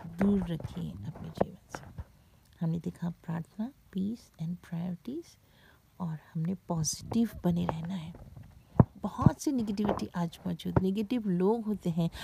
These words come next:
जो आपके काम को, आपके उत्साह को बिल्कुल नकारात्मक रीति से लेके जाते हैं। उनके बीच में आपको positive बने रहना है।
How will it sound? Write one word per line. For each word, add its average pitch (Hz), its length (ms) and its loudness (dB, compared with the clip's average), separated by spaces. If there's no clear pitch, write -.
जो 202 160 6
आपके 196 260 4
काम 190 360 2
को, 196 120 -4
आपके 185 320 -2
उत्साह 196 480 -2
को 208 220 4
बिल्कुल 220 300 4
नकारात्मक 202 720 4
रीति 185 220 0
से 185 180 2
लेके 160 240 -2
जाते 170 340 -2
हैं। 165 100 -2
उनके 202 300 2
बीच 190 300 -2
में 196 200 2
आपको 220 380 -2
positive 185 460 0
बने 175 220 2
रहना 160 280 -4
है। 160 160 -6